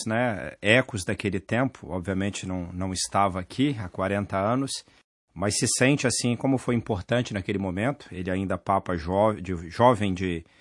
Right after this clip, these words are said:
de eleição, também de, de idade, né? Estamos falando que ele foi eleito em setenta e oito, já em oitenta e dois estiveram ali. Então essa proximidade dele, uma, uma frase que vai ficar marcante, né? Ele chama o Pio Brasileiro como esse pedacinho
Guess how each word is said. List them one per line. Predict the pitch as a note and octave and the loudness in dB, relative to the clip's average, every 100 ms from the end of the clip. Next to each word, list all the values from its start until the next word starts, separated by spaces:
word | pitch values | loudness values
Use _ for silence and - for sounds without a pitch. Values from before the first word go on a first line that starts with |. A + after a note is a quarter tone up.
| _ _ - | _ _ -16
de | D#2+ G2+ | 0 2
eleição, | A2 A2+ - A#2+ B2+ G#3 A3 | 4 2 2 4 4 2 -2
também | F#2 G2 G#2+ | -4 -2 -4
de, | F#2 | -6
de | F2 F#2+ | -4 -4
idade, | E2 F#2 G#2+ C3 F#2+ | 2 6 6 6 2
né? | G2+ | -4
Estamos | G#2+ - G2 - | -4 -6 -6 -4
falando | F#2+ G2+ G2+ | 0 0 -2
que | |
ele | F#2+ | -4
foi | - | -2
eleito | G2 G2 - | 0 -2 -2
em | |
setenta | - G2+ - F#3+ C#3 | -2 0 0 0 2
e | |
oito, | A2+ C3 D3 - - - - | 4 4 2 -6 -20 -14 4
já | A2 | 6
em | B2 | 6
oitenta | A2+ - G#2+ G2 | 4 0 -2 -2
e | |
dois | F2+ G#2 C3 B2+ - - _ _ - | 0 0 0 -2 -6 -12 _ _ -10
estiveram | - G#2 F2+ G2 G2 | -6 -4 2 2 2
ali. | F#2 B2 - - _ _ _ | 0 -2 -4 -14 _ _ _
Então | - G2+ | -6 -4
essa | - | -4
proximidade | - G2 - G2+ F#2 F#2+ F2+ | -4 -4 -4 -2 0 -2 0
dele, | F#2 A2 G#2 | 2 2 2
uma, | F2 F2 D2+ - _ _ _ _ | -2 -4 -8 -14 _ _ _ _
uma | F2+ | -8
frase | - - G#2+ A2 F#2+ G2+ | -8 2 6 6 6 -2
que | G2 | -2
vai | G2+ | -4
ficar | - - G#2 G2 | -4 -4 2 2
marcante, | F#2+ G2 - - C#3 C3+ - | 2 -2 -2 -2 0 0 -2
né? | G2+ A#2 | -6 -6
Ele | G2 F#2 | -8 -8
chama | - G2+ G2 | -4 -2 -2
o | F#2+ F2 | -2 -2
Pio | A#2 G#2 | -2 0
Brasileiro | G2+ G#2 F#2 G2+ A2 | 0 0 0 0 0
como | - G#2+ G#2 | -2 -4 -4
esse | G#2 - | -6 -6
pedacinho | - A#2+ G#2+ G2 - C3+ D3 G2+ | -2 0 2 0 2 2 2 0